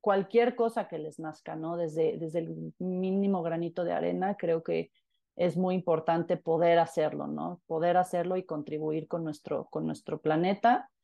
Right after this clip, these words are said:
¿Y cómo apoyarnos? Este, nosotros, Yudiel, la verdad es que nos ha apoyado muchísimo. Vamos a estar en el, en el evento del ocho de diciembre, ahí también con nuestro, con nuestro stand, ¿no? Para,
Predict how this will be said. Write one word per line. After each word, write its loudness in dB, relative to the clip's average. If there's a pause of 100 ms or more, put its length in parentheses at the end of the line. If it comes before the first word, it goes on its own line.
(340)
¿Y 4
cómo 8
apoyarnos? 4
Este, -4
nosotros, -2
Yudiel, 4
la 0
verdad 4
es -10
que -8
nos -6
ha -2
apoyado 0
muchísimo. -4
Vamos 0
a -6
estar 2
en 2
el, -4
en -4
el -2
evento -2
del 0
ocho -2
de 4
diciembre, 2
ahí -2
también -4
con -4
nuestro, -2
con -2
nuestro -2
stand, 4
¿no? 0
Para, 0